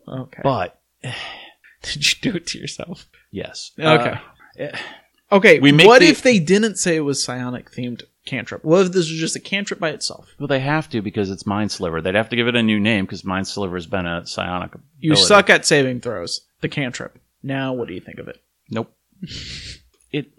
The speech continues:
Speaker 2: make the fucking class already. Stop with the artillerist, which still you get a turret, so I'm down with that. And just do it already.
Speaker 1: Okay.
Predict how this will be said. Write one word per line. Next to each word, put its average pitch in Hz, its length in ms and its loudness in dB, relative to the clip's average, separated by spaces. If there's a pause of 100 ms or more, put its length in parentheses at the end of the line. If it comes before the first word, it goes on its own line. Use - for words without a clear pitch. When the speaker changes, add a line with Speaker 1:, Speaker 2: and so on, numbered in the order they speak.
(220)
Speaker 2:
make 120 160 -6
the 120 80 -6
fucking - 320 -4
class 87 340 -8
already. 78 260 -12
Stop - 360 -2
with 135 80 -4
the 98 160 -2
artillerist, 85 800 -6
which - 420 -10
still - 300 -10
you 69 140 -12
get 67 80 -10
a - 20 -16
turret, 67 420 -10
so 69 220 -10
I'm - 80 -14
down 71 220 -10
with 69 80 -14
that. 69 160 -10 (340)
And 87 200 -10 (500)
just - 260 -12
do 76 200 -12
it 69 60 -12
already. 71 460 -16 (400)
Speaker 1:
Okay. - 200 -20